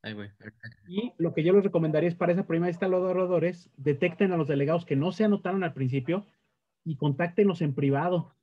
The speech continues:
Speaker 2: para que se sumen y que se anoten, ¿no? Ahora sí que, que su primera lista de oradores no se quede, este, muy vacía, ¿no?
Speaker 1: Ya.
Speaker 2: Si alguien no, no se anotó en esa primera lista de oradores del miércoles al jueves,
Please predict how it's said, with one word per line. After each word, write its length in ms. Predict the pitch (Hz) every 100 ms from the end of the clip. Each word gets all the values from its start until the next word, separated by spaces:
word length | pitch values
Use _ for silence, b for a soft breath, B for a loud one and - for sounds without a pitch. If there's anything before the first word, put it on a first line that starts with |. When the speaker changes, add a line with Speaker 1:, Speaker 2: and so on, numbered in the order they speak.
| _ _
Speaker 2:
para 120 | - 143
que 100 | 135
se 120 | 135
sumen 540 | 123 160 196 165 143 -
y 120 | 135
que 120 | 143
se 120 | 123
anoten, 440 | 135 147 190 165 131
¿no? 200 | 147 208
Ahora 220 | 170 170
sí 100 | 170
que, 180 | 180 - B B B
que 100 | 143
su 80 | 127
primera 240 | 160 190
lista 200 | 208 214
de 60 | 180
oradores 440 | 160 160 185 185 170
no 120 | 165
se 140 | 165
quede, 240 | 165 151 156
este, 440 | 127 139 123 123 -
muy 300 | 139 147 143
vacía, 340 | 135 135 113
¿no? 320 | 127 190 208 _
Speaker 1:
Ya. 100 | - - _ _ _
Speaker 2:
Si 180 | -
alguien 300 | 156 175 185
no, 180 | 175 180 -
no 120 | 170
se 120 | 180
anotó 400 | 165 135 - 165
en 80 | 180
esa 160 | 175 175
primera 220 | 151 160
lista 160 | 165
de 60 | 156
oradores 360 | 143 151 160 -
del 160 | 135
miércoles 440 | 143 151 170 156 127
al 80 | 123
jueves, 360 | 151 202 214